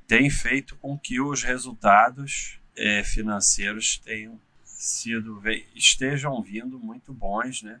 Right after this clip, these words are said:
O gráfico de lucro cotação muito bom também. Então, vamos lá ver, propriamente dito, o, o quadro da empresa, né? Dar uma ajeitada aqui e ver o que nós temos aqui, né? Ela é uma empresa super paz,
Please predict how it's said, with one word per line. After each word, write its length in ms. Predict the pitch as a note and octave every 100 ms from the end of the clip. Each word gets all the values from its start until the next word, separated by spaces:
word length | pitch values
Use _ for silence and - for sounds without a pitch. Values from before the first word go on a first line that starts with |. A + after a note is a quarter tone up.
| -
O 100 | G#2
gráfico 540 | G2+ G2+ G#2 - G2+
de 80 | F#2
lucro 240 | F#2+ G2 -
cotação 580 | - F#2+ G2 F#2 - F#2+
muito 320 | F#2 G2+ -
bom 300 | G#2 F#2 G2
também. 560 | F#2+ G2 F#2 F#2+ A2+ C3 _
Então, 340 | G2+ G#2 A2
vamos 300 | A2 A#2 C3
lá 160 | B2 A#2
ver, 440 | F#2+ G2 G2+ F#2+ - _ -
propriamente 680 | G#2 F#2+ F#2 G2 F#2 -
dito, 220 | F#2+ F#2 F2+
o, 340 | F#2 - -
o 40 | G2+
quadro 600 | - G2 G#2 A2+ A2 G2
da 180 | F2+ F2+
empresa, 600 | - G2+ A2+ C3 G2 F2+
né? 160 | G2+ A#2+ _ -
Dar 140 | G2+
uma 160 | F#2+ F2+
ajeitada 580 | F2+ F2+ F2 F#2 F#2
aqui 420 | F2+ _ - C#3+ - - _ -
e 160 | G#2+
ver 200 | G2 G2+
o 60 | G#2
que 140 | -
nós 320 | G#2 G#2+ G#2+ -
temos 340 | G2+ G#2 G#2+
aqui, 380 | B2+ B2 G2+ F#2
né? 240 | F2+ F#2+ - - - -
Ela 240 | G2+ G#2
é 40 | G#2+
uma 160 | G#2+
empresa 400 | G#2+ - G2+ G2
super 460 | G2 - - G2+ -
paz, 640 | - G2 A2 D3 D3 -